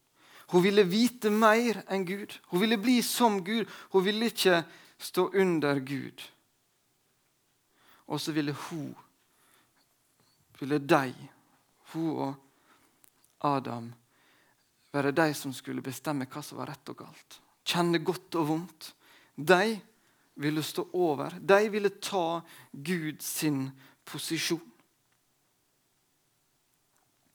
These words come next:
Og med dette så kom det inn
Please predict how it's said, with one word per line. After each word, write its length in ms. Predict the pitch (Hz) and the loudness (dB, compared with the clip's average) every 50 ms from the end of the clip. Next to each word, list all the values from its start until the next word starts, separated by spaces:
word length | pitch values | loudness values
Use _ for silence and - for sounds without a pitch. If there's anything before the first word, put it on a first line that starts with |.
| _ _ _ _ _ _ - - - - - - - - _ _ _ _ _ _ | _ _ _ _ _ _ -16 -16 -16 -16 -20 -20 -20 -20 _ _ _ _ _ _
Og 120 | - 156 147 | -2 0 2
med 80 | 156 170 | 2 2
dette 220 | 170 175 - 170 | 0 -2 -4 -6
så 140 | 160 - 175 - | -6 -6 -10 -8
kom 300 | - - 208 170 151 139 | -6 -4 -4 -2 -2 -2
det 140 | 139 139 - | -2 -4 -4
inn 220 | 143 - 156 135 | -4 -4 -4 -4